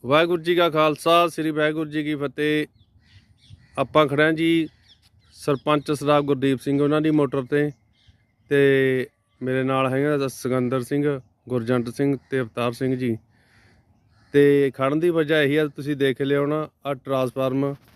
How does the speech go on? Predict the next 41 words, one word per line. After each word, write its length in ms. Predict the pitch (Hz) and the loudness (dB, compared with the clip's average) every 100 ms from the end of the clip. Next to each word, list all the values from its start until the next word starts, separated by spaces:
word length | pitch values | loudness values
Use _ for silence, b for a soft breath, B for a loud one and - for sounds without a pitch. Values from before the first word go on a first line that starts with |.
| _ - - - _ _ | _ -20 -20 -20 _ _
ਚੋਰਾਂ 320 | 143 139 139 | 2 4 4
ਨੇ 120 | 139 | 2
ਚੋਰੀ 320 | 131 139 127 131 | 0 -2 -2 -2
ਕਰ 180 | 123 | -2
ਲਿਆ। 160 | 117 131 | 0 -2
ਪਹਿਲਾਂ 280 | 127 139 151 | -2 -2 0
ਤਾਂ 120 | 147 | 0
ਆਮ 180 | 131 131 | 0 0
ਘਰਾਂ 260 | 156 143 | 0 0
ਵਿੱਚ 180 | 139 139 | 0 -4
ਚੋਰੀਆਂ 380 | 131 143 139 143 | -4 -2 0 0
ਹੁੰਦੀਆਂ 320 | 135 135 143 | 0 0 -2
ਤੀਆਂ, 240 | 131 139 139 | -2 -2 0
ਹੁਣ 200 | 135 135 | -2 -4
ਸਰਪੰਚਾਂ 800 | - 123 - 127 123 - 139 | -4 -8 -4 -4 -4 -2 -2
ਦੇ 120 | 135 131 | 0 -2
ਘਰਾਂ 320 | 147 127 123 | -2 -2 -2
'ਚ 140 | 123 113 _ 117 | -4 -8 _ -4
ਮੋਟਰਾਂ 420 | 131 127 135 135 | 0 0 0 0
'ਤੇ 120 | 127 | 2
ਵੀ 160 | 127 117 | 0 -2
ਟਰਾਂਸਫਾਰਮ 580 | - 123 120 127 123 | -4 -4 -2 -2 0
ਲਾਉਣ 260 | 117 117 127 | 0 0 0
ਲੱਗ 140 | 110 | -2
ਗਏ। 180 | 95 98 - b b b b b b - | -4 -8 -10 b b b b b b 0
ਤੇ 360 | 143 143 139 139 | 4 6 4 2
ਉਹਨਾਂ 240 | 139 147 | 0 -2
ਦੇ 80 | 151 | -2
ਭਤੀਜਾ 440 | 143 147 143 139 | -6 -8 -4 -4
ਸਿਕੰਦਰ, 400 | 127 - 127 131 | -4 -8 -6 -4
ਸਿਕੰਦਰ 340 | 120 143 170 208 | -4 -2 2 4
ਜੀ 40 | |
ਦੱਸੋ 280 | 185 165 185 | 2 2 2
ਜੀ 140 | 190 | 2
ਕੀ 240 | 180 180 165 | -2 2 4
ਹੋਇਆ 240 | 160 160 | 4 4
ਜੀ, 80 | 156 | 0
ਕਿੰਨੇ 300 | 165 156 156 | -2 0 0
ਵਜੇ 240 | 147 139 | 0 0
ਹੋਇਆ 260 | 135 135 127 | 0 0 -2
ਇਹ? 140 | 123 | -6